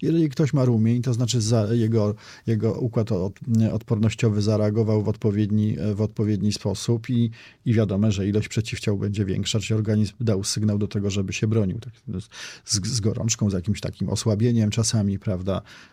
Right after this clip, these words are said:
To, co nazywamy rozbiciem, nie ma takiego terminu medycznego, no ale, ale czasami potrafimy w taki sposób to wyrazić. No to,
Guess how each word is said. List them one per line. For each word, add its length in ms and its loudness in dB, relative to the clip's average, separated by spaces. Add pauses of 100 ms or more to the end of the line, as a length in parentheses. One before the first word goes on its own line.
(220)
To, 140 -12
co 160 -2
nazywamy 560 2
rozbiciem, 1040 0
nie 100 2
ma 100 -4
takiego 320 2
terminu 420 0
medycznego, 520 0
no 100 0
ale, 160 4 (300)
ale 160 4
czasami 340 2
potrafimy 420 0
w 40 -10
taki 180 -4
sposób 360 -6
to 100 2
wyrazić. 440 -2
No 140 0
to, 240 -2